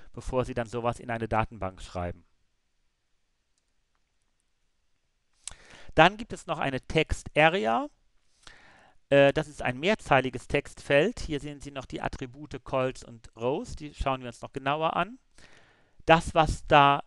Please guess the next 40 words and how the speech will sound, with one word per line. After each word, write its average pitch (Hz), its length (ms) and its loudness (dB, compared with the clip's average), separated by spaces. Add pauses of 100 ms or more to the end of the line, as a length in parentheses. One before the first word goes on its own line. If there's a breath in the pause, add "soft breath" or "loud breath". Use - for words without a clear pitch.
in 160 260 -8
dieser 143 400 -2
Text - 340 -4
Area 139 280 -2
drin 160 240 -10
steht, - 460 -6
schreibt - 420 2
man 143 160 -6
im 135 100 -18
Gegensatz 135 680 -8
zu - 160 -18
den 127 140 -12
anderen 143 360 -6
Formularfeldern 135 960 -2
nicht 139 200 -14
in 135 100 -10
ein 120 240 -8
Value 160 380 -4
Tag, 170 400 -2 (560 soft breath)
Entschuldigung, 139 440 -4
nicht 135 160 -14
in 135 80 -18
ein 113 160 -8
Value 123 340 -4
Attribut, 131 600 -10 (320 loud breath)
sondern 139 760 -2
als - 300 -6
Text - 380 -4
hier 139 460 0
zwischen 151 360 -12
dem 123 160 -10
Beginn- 131 280 -8
und 113 160 -14
Ende-Element. 131 760 -6 (920)
Also 110 180 -6
das 123 160 -4
entspricht - 720 -10
dem 117 140 -8
Default 131 460 -6
Value. 110 380 -8